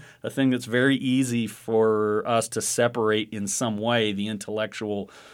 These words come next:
from, uh, from reality. That happens way too often. Well, when Campbell explains to you his personal story, you're gonna see he's not doing it from some sort of sterile,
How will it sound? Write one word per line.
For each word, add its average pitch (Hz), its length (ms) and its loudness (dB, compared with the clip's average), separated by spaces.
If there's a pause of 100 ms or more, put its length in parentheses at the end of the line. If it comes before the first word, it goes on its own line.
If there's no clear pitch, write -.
(120)
from, 101 600 0
uh, 90 640 -14
from 98 240 -4
reality. 104 500 8
That 104 140 -2
happens 107 340 2
way 110 200 2
too 101 280 -2
often. 107 560 6 (440)
Well, 131 420 10 (100)
when 123 200 2
Campbell 151 680 6 (340)
explains 135 520 2
to 127 60 2
you 120 120 4
his 113 200 -2
personal 131 480 0
story, 147 420 6
you're 120 200 6
gonna 190 220 6
see 170 460 4
he's 147 220 -2
not 143 300 2
doing 147 360 6
it 127 200 2
from 117 280 0
some 117 180 -4
sort 120 200 0
of 104 100 2
sterile, 123 720 6